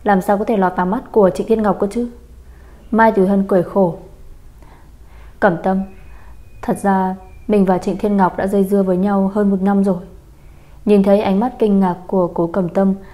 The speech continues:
Mai Thúy Hân quyết định nói hết mọi chuyện của mình với Trịnh Thiên Ngọc cho cô ấy nghe. Lúc thì tức giận, lúc thì lo lắng, Cố Cẩm Tâm hoàn toàn chìm đắm vào lời kể của Mai Thúy Hân. Sau khi Mai Thúy Hân kể xong toàn bộ quá trình quen biết giữa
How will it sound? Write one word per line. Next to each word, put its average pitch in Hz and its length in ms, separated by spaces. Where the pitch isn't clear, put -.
Mai 240 160
Thúy 208 140
Hân 196 200
quyết 262 100
định 220 240
nói 175 160
hết 254 300
mọi 190 200
chuyện 196 300
của 185 120
mình 170 320
với 170 260
Trịnh - 160
Thiên 190 200
Ngọc 175 240
cho 185 180
cô 185 120
ấy 175 120
nghe. 190 320
Lúc 285 200
thì 190 120
tức 226 260
giận, 196 160
lúc 262 180
thì 196 140
lo 185 180
lắng, 190 280
Cố 202 120
Cẩm 202 220
Tâm 214 240
hoàn 196 260
toàn 175 260
chìm 165 220
đắm 165 180
vào 220 120
lời 180 260
kể 175 180
của 175 180
Mai 175 200
Thúy 180 160
Hân. 190 260
Sau 240 200
khi 233 180
Mai 226 180
Thúy 202 180
Hân 202 200
kể 190 220
xong 190 320
toàn 180 200
bộ 175 220
quá 180 240
trình 180 220
quen 190 220
biết 240 180
giữa 202 140